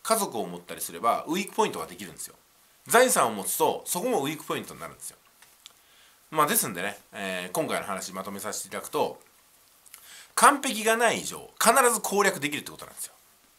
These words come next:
ね。自分も完璧ではないんだけども、我も人なり、彼も人なり、みんな完璧ではないんですよ。だから誰でも攻略できます。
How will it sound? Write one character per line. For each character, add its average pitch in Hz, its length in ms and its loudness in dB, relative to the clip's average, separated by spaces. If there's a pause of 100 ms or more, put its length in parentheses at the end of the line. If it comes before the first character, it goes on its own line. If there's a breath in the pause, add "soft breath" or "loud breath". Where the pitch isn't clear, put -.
(400)
ね。 - 180 -16 (880)
自 147 140 2
分 262 160 2
も 240 80 4
完 226 180 2
璧 202 140 -4
で 202 80 4
は 135 80 6
な 135 80 4
い 135 40 0
ん 98 60 -10
だ 76 80 -14
け 85 100 -20
ど - 120 -20
も、 110 280 -8 (640)
我 226 220 8
も 107 140 -2
人 - 180 -8
な 80 100 -4
り、 - 80 -12 (140)
彼 240 220 6
も 117 120 0
人 - 200 -12
な - 60 -16
り、 - 40 -20 (320)
み 202 160 -4
ん 254 140 -2
な 254 100 4
完 143 220 0
璧 123 100 -6
で 107 80 -4
は 82 60 -6
な 73 60 -14
い - 20 -16
ん - 20 -20
で - 60 -10
す - 20 -8
よ。 - 80 -16 (160)
だ - 100 2
か - 100 4
ら 113 120 -4
誰 170 220 4
で 233 60 2
も 208 100 -4
攻 175 140 0
略 139 140 -2
で 117 80 -6
き 95 60 -14
ま 87 100 -12
す。 - 220 -6